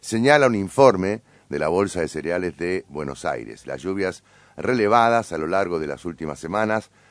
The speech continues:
mejoran la condición hídrica del área sembrada de soja, indicó la entidad bursátil, aunque marcaron que el treinta y nueve coma cinco por ciento del área se encuentra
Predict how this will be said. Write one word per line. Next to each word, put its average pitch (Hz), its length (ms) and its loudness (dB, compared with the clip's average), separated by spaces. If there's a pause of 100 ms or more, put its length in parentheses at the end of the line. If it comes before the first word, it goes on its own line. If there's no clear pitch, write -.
mejoran 135 840 0
la 80 200 -6
condición 82 560 -4 (100)
hídrica 90 600 -6
del 73 160 -8
área 85 260 -4
sembrada 76 560 -6
de 67 100 -10
soja, 117 500 0 (300)
indicó 78 360 -6
la 87 100 -4
entidad 78 320 -6
bursátil, 131 600 0 (260)
aunque 135 320 0
marcaron 107 460 0
que 95 80 -4
el 90 140 -6
treinta 120 380 0
y 85 100 -2
nueve 101 280 0
coma 87 400 -2
cinco 113 460 -2
por 69 160 -6
ciento 95 340 -4
del 78 120 -2
área 101 340 0 (260)
se - 160 -4
encuentra 110 640 0